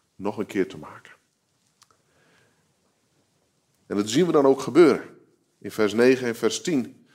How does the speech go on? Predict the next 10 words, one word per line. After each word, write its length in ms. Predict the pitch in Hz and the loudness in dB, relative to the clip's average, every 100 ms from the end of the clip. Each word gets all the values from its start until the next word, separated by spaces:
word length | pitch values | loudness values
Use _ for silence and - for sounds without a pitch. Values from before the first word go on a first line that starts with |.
| _ _ _ _ _ _ _ _ _ _ _ _ _ _ _ - - | _ _ _ _ _ _ _ _ _ _ _ _ _ _ _ -20 -10
Want 140 | 104 | 0
wat 120 | 117 | 0
gebeurt 320 | 131 123 139 139 | 2 4 4 4
er 80 | |
in 80 | 127 | 0
vers 160 | 120 113 | -2 0
negen 240 | 123 139 | 2 2
en 60 | 117 | -2
vers 180 | 117 - | -6 -4
tien? 340 | 160 139 - | -4 -4 -10